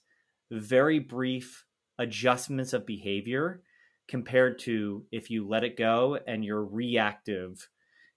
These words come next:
in both of those, you're just gonna have many later nights and potentially grayer hairs,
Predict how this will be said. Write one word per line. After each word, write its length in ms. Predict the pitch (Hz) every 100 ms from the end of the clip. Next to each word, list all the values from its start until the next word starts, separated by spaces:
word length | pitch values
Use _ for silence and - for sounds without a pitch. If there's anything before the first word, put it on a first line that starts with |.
| _ _ -
in 180 | 104 101
both 280 | 113 107
of 100 | 110
those, 420 | 98 98 98 95 -
you're 120 | 117
just 300 | 107 123 120
gonna 160 | 123 110
have 340 | 110 104 101
many 260 | 110 110 107
later 360 | 104 107 110
nights 420 | 107 107 107 - - -
and 440 | 98 95 95 92 - - _ -
potentially 420 | 107 104 - 101
grayer 380 | 95 104 98 95
hairs, 600 | 92 95 92 92 -